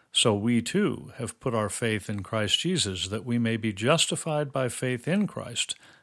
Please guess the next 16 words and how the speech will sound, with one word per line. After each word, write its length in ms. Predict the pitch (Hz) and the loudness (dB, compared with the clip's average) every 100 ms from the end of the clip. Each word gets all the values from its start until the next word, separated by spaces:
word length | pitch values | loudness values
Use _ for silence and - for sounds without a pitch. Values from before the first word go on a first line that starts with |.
| - | -2
and 200 | 110 107 | 0 2
not 360 | 139 175 - - | 2 2 -2 -6
by 140 | 107 | -4
observing 540 | 104 101 113 107 107 104 | -4 -2 -2 0 0 0
the 60 | |
law, 420 | 117 127 95 95 - - - _ _ - | 4 4 2 -2 -12 -20 -20 _ _ 0
because 340 | 117 120 113 | 2 4 2
by 160 | 98 110 | 4 2
observing 480 | 107 101 123 110 101 | 2 2 2 2 0
the 80 | 98 | 0
law, 480 | 120 170 117 113 - _ | 4 6 4 -2 -16 _
no 220 | 107 110 | 0 4
one 400 | 151 104 - 123 113 | 4 0 -8 -14 -6
will 140 | 107 | -4
be 140 | 98 | -2
justified." 760 | 98 107 101 - 110 110 - 143 | -2 0 0 -2 -4 -10 -12 -16